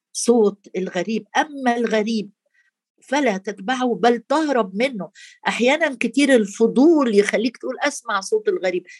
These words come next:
أشوف الغريب هيقول إيه." لا، ضيعش عمرك. اليوم اللي بيفوت مش هيرجع تاني. الساعة اللي بتقضيها تسمع لكلام الغريب مش هترجع الساعة دي في عمرك تاني. يقول: "أما الغريب فلا تتبعه بل تهرب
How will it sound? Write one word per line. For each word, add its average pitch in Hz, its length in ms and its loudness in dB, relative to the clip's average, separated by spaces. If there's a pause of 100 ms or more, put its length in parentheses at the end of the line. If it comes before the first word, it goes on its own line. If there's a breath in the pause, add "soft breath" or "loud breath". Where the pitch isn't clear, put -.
(120 loud breath)
أشوف 277 320 -4
الغريب 220 440 -2
هيقول 190 460 4
إيه." 160 220 -4 (160)
لا، 196 260 2 (340)
ضيعش 226 380 0
عمرك. 170 480 0 (680)
اليوم 214 340 4
اللي 226 160 2
بيفوت 202 420 -2
مش 185 180 -6
هيرجع 180 380 -2
تاني. 156 420 -2 (520 soft breath)
الساعة 247 440 4
اللي 214 140 2
بتقضيها 208 460 0
تسمع 202 540 -4
لكلام 190 500 -2
الغريب 190 520 -4 (280)
مش 190 160 0
هترجع 196 420 0
الساعة 202 340 -2
دي 175 140 -4
في - 120 -12
عمرك 190 400 -2
تاني. 160 340 -4 (240 loud breath)
يقول: 208 300 6
"أما 269 280 2
الغريب 226 520 0 (120)
فلا 233 240 0
تتبعه 196 720 0 (260 soft breath)
بل 208 260 4
تهرب 214 720 -4